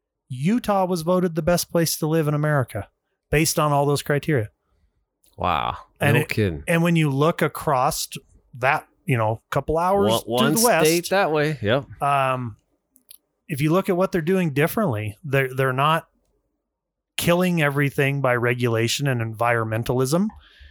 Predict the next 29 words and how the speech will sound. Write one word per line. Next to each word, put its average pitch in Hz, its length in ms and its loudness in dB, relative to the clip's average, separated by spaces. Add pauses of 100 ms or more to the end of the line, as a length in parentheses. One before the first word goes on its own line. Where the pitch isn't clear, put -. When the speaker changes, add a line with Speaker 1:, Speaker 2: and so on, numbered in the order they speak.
(440)
Speaker 1:
They're 123 560 0
looking 135 420 0
at 127 80 0
opportunities. 170 800 0
They're 120 180 0
looking 131 300 0
at 127 120 2
it 117 180 -2 (160)
from 120 240 -4
a 110 160 2 (760)
responsible 117 760 -2
approach 117 380 -2
rather 123 280 0
than 120 200 0
a 113 260 -2 (440)
environmental 123 880 0
approach 113 440 -2
and 110 160 -6
killing 156 400 0
jobs 113 500 -2
and 104 120 -2
Speaker 2:
Yep. 98 80 -6
Speaker 1:
killing 156 360 0
this 143 260 0
and 110 140 -8
raising 147 340 0
the 139 80 -4
cost 127 480 -2
and 113 180 -6